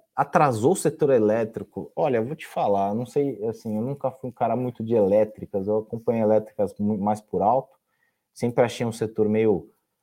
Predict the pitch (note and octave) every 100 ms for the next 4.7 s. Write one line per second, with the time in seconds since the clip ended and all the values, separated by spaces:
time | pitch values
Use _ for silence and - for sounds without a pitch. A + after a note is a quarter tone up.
0 | _ A2+ A2+ G2 A2+ A#2+ A2 G2+ G#2 C3+
1 | - - C#3 D#3 D3+ C#3 - B2+ A#2+ -
2 | A2+ A2+ G#2 G#2 F#2 G#2+ D3 C#3 A2+ G#2+
3 | G#2 - A2+ A2 - A2+ A#2 A2 G#2+ G#2+
4 | G#2 G2+ F#2+ F#2+ F2+ -